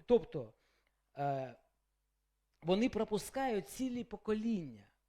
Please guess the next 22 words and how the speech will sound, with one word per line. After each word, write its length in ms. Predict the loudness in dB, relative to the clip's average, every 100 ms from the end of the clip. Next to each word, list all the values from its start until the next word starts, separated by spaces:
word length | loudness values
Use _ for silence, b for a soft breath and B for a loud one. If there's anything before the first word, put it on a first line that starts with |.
| _ _ _
І 80 | 2
якщо 420 | 2 2 2 2
врахувати, 640 | 2 -2 0 2 2 0
що 240 | -4 2 2
в 80 | 2
ті 180 | -4
часи 540 | -2 -4 -4 -2 -2 -2
існували 560 | -6 -8 -4 0 0 0
дуже 420 | -2 -4 -2 -2
різні 580 | 0 0 -2 -6 -14 -16 _ b -12
і 80 |
часто 360 | -4 -2 -2 -4
сумнозвісні 720 | -6 -4 -2 -2 -2 -4 -4
родоводи, 520 | -6 -4 -4 -2 -2
то 360 | 0 2 4 2 B B -4
мені 340 | -2 0 -2
здається 380 | 2 0 0 -2
правдоподобним, 880 | -4 -4 -4 -2 -2 0 -2 -4 -8
що 160 | -6
М-, 200 | -4 -6 -2
Матвій 460 | -2 -2 -2 0
записує 840 | 0 -2 0 -2 -2 -4 -2 -2